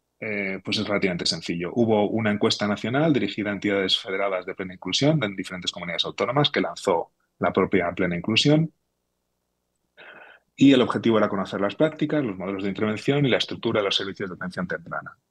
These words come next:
en cada una de esas entidades y, por lo tanto, en la comunidad autónoma en la que esas entidades estaban trabajando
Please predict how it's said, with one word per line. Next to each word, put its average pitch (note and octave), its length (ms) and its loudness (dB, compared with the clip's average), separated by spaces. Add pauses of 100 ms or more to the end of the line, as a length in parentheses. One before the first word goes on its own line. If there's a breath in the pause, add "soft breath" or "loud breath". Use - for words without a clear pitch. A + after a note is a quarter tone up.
(160)
en F2+ 680 -4
cada F#2 220 6
una G2+ 180 6
de F#2+ 60 4
esas G#2+ 200 4
entidades A#2+ 760 4
y, C3+ 140 8
por A2+ 200 0
lo G#2+ 120 2
tanto, A2 460 0 (520)
en B2+ 240 2
la G#2 80 0
comunidad G2+ 300 -2
autónoma G2 520 -4
en G2 140 -4
la F#2 160 -2 (160)
que G2 80 0
esas F2+ 260 0
entidades F#2 480 -2
estaban F2 320 -2
trabajando - 460 -8